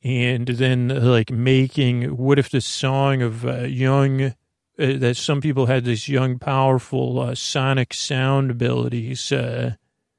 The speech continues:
like magic powers. What if those were real?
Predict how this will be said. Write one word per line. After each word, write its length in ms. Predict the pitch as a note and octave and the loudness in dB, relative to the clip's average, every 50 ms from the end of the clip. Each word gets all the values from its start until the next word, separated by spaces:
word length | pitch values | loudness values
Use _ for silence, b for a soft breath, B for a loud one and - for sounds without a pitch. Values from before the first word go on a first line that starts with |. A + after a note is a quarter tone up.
| _ _ _ _ _ - | _ _ _ _ _ -6
like 200 | C#3 B2 - - | -6 -6 -4 -4
magic 560 | C3 B2+ C3+ C3+ C#3+ D3 C3 B2 A2+ - _ | -2 0 2 2 2 2 0 -2 -4 -4 _
powers. 840 | B2 A#2+ A2+ B2 A#2+ B2 A#2+ B2 B2 A#2+ - - - - - - _ _ _ _ _ _ _ _ _ _ _ _ _ | -4 -4 -4 -6 -6 -8 -8 -6 -6 -8 -8 -8 -8 -10 -10 -14 _ _ _ _ _ _ _ _ _ _ _ _ _
What 180 | _ D3 C#3+ D3 | _ -4 -2 -2
if 80 | C#3 - | -2 2
those 380 | D3 C3+ C#3 D3+ D3 C#3 - | 4 4 6 6 6 4 4
were 120 | C#3 C3 A#2+ | 2 2 2
real? 640 | A#2 A#2 A#2 A2 G#2+ A#2 A#2+ A2+ A#2 C3 C#3 - | 2 2 0 0 0 -2 -4 -6 -8 -10 -10 -12